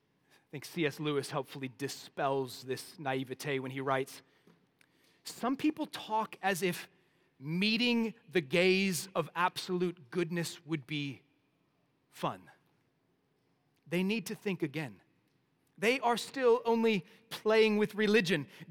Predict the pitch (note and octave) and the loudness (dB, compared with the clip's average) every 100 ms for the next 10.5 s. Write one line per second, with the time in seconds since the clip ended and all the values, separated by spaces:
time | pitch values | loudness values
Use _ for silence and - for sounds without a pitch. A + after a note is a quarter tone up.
0 | D3 C#4 C#4+ G#3 G#3+ - - B3+ F#3+ F#3 | 2 4 6 6 4 2 0 2 0 -6
1 | - - _ _ A#3+ D#4 C#4+ A3 F3 F3+ | -16 -20 _ _ 6 8 10 8 8 6
2 | G#3+ G#3 - - B3+ C4+ - A3 G3+ - | 6 4 2 4 4 4 2 0 0 2
3 | D#4 B3 G#3 A3+ - - - E3 G#3 G3+ | 6 8 10 8 6 -8 -8 0 2 6
4 | A#3 F3 B3 C#4+ B3+ E3+ G3 A3 A3 - | 6 6 6 6 6 4 6 6 4 -8
5 | - _ _ _ _ _ _ _ _ _ | -20 _ _ _ _ _ _ _ _ _
6 | - - - G3 G3+ F#3 E3+ E3+ F#3 F3+ | -12 -10 0 0 2 -2 -2 0 2 0
7 | D#3 E3 D#3 D#3 D3 - - _ - - | -2 -4 -2 0 0 -2 -14 _ -10 -4
8 | G3 B2+ - - D#3+ C#3+ B2 D#3+ F#3+ F#3+ | -4 -4 -8 -10 -8 -8 -8 -4 0 0
9 | F#3 - F3 E3 E3 D3 - D3+ D3+ D3+ | -4 -8 -4 -2 -2 -6 -14 -8 -2 0
10 | D3+ - D#3 C#3 | -2 -4 -6 -6